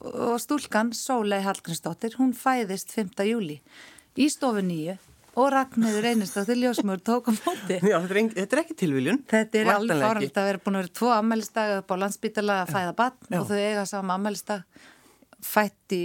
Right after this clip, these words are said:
Speaker 1: í sömu stofum og sama ljósmóðir tekur á móti.
Speaker 2: Já.
Speaker 1: Þetta
Speaker 2: Ætlarðu
Speaker 1: var svolítið fyndið.
Speaker 2: ætlarðu að eiga fleiri börn?
Speaker 1: Nei,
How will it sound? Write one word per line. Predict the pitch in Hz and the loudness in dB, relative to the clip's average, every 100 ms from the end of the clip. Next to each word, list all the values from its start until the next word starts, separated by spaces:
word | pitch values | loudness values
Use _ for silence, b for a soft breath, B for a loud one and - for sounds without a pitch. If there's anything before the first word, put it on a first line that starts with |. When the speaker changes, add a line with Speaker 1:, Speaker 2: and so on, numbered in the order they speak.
| - | -4
Speaker 1:
í | 196 | -6
sömu | - 226 208 | -4 -2 -2
stofum | 185 208 196 185 170 | -4 -2 -2 -2 -6
og | - 175 160 | -6 -6 -6
sama | - 202 185 175 | -4 -4 -2 -4
ljósmóðir | 170 170 170 156 | -4 -6 -6 -6
tekur | 185 165 160 | -6 -4 -4
á | |
móti. | 165 - - | -6 -8 -10
Speaker 2:
Já. | - 131 | -4 -4
Speaker 1:
Þetta | 110 - - - - - - 190 | -4 -14 -14 -12 -12 -14 -2 2
Speaker 2:
Ætlarðu | 202 202 | 2 2
Speaker 1:
var | 240 | 0
svolítið | 214 202 190 | -2 -4 -4
fyndið. | 190 156 | -4 -6
Speaker 2:
ætlarðu | - 175 180 | -8 -6 -2
að | 185 | -2
eiga | 180 | 0
fleiri | 220 214 | -2 -2
börn? | 196 131 _ _ - - | -6 -6 _ _ -14 -4
Speaker 1:
Nei, | 185 | -2